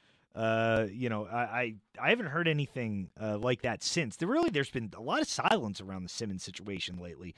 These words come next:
which is good for the Sixers, honestly. I mean, the less rumblings we get,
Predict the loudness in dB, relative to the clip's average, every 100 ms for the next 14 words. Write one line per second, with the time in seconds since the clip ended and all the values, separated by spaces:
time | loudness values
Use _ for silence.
0 | -16 -6 0 2 6 8 8 4 -4 -4
1 | -4 -6 0 2 0 -6 -16 -12 0 4
2 | 4 2 -6 -20 -2 4 6 10 10 10
3 | 2 0 -8 _ _ 0 8 8 8 8
4 | 8 8 2 -2 0 2 2